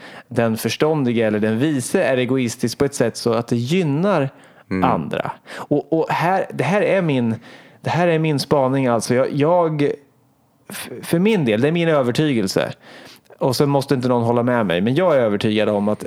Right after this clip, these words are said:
Speaker 1: att det, det ligger i människans natur. Vi verkar vara programmerade på ett sätt så att vi, vi till slut förr eller senare upptäcker att den största glädjen är att ge till andra. Att när vi,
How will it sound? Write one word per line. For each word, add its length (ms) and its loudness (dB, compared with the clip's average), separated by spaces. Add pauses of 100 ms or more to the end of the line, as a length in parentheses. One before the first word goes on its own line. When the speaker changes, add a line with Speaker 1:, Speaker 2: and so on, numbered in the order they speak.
Speaker 1:
att 200 -2
det, 200 0 (160)
det 260 0
ligger 420 0
i 140 0
människans 640 0
natur. 500 0 (420)
Vi 240 2
verkar 340 2
vara 160 2
programmerade 720 0
på 100 2
ett 80 -4
sätt 340 0
så 260 0
att 180 -2
vi, 300 0 (140)
vi 100 0
till 180 0
slut 320 0
förr 180 2
eller 160 2
senare 580 2
upptäcker 1040 0
att 260 -2 (360)
den 180 0
största 380 0
glädjen 720 0
är 280 0
att 280 -4
ge 260 0 (800)
till 140 0
andra. 340 2
Att 120 0
när 240 2
vi, 240 0